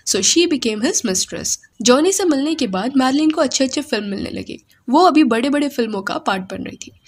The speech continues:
and जॉनी ने फॉक्स से बात करके मैरिलिन को एक सात साल का कॉन्ट्रैक्ट भी दिलाया so that उसे काम मिलता रहे। पर सैडली नाइनटीन फिफ्टी के साल में जॉनी को हार्ट अटैक आया and he passed away। मैरिलिन ये खबर सुन के टूट सी गई,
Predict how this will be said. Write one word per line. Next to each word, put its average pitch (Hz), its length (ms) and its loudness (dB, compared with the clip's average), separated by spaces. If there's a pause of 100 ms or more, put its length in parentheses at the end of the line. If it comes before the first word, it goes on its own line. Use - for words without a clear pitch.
(240)
and 220 140 2
जॉनी 285 340 2
ने 190 180 -4
फॉक्स 302 400 -2
से 311 80 -2
बात 233 280 -4
करके 196 320 -8
मैरिलिन 269 440 0
को 254 100 -4
एक 254 160 -4
सात 330 400 2
साल 202 260 0
का 208 140 -2
कॉन्ट्रैक्ट 190 540 -4
भी 196 80 -6
दिलाया - 320 -8 (280)
so 320 140 2
that 339 180 4
उसे 330 180 0
काम 254 360 2
मिलता 185 280 0
रहे। - 300 -10 (540)
पर 202 100 0
सैडली 226 520 0
नाइनटीन 277 340 0
फिफ्टी 220 300 -6
के 196 140 -4
साल 185 240 -8
में 202 160 -10
जॉनी 208 240 -4
को 202 140 -8
हार्ट 208 260 -6
अटैक 208 260 -12
आया 196 260 -8
and 254 100 -6
he 233 100 -6
passed - 360 -10
away। 180 180 -16 (440)
मैरिलिन 262 340 2
ये 277 80 -2
खबर 220 280 -4
सुन 185 200 -8
के 190 120 -8
टूट 208 280 -8
सी - 140 -4
गई, 185 180 -14